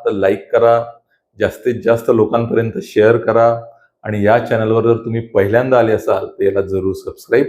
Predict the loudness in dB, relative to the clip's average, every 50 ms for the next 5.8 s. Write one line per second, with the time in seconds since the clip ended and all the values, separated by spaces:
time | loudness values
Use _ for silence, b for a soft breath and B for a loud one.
0 | -2 -2 -2 -2 -2 -2 -4 -8 -8 -12 -18 _ _ b b b b b b b
1 | b -2 0 0 0 0 -2 0 0 0 0 2 0 -2 -2 -2 -2 0 2 2
2 | 2 4 4 2 2 2 2 0 -2 -2 -2 -2 2 2 2 2 0 -4 -2 0
3 | 0 2 0 0 -4 -10 -10 -8 -4 -2 0 0 0 -2 -4 -8 -8 -10 -8 -2
4 | 0 0 0 0 -2 -2 0 2 2 2 2 2 2 2 0 -2 -8 -12 -12 -10
5 | -8 -8 -6 -2 -2 -2 -2 -2 -6 -12 -8 -4 -2 -2 -2 -2